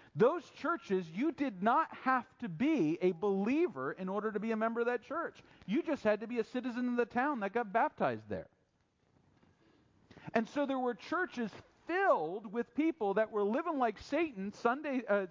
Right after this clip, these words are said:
Sunday afternoon through Saturday night, but on Sunday morning put up their, put on their dress, best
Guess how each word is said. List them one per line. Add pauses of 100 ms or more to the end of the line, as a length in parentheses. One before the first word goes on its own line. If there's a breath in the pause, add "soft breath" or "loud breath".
Sunday
afternoon
through
Saturday
night, (240 loud breath)
but
on
Sunday
morning
put
up
their,
put
on
their
dress,
best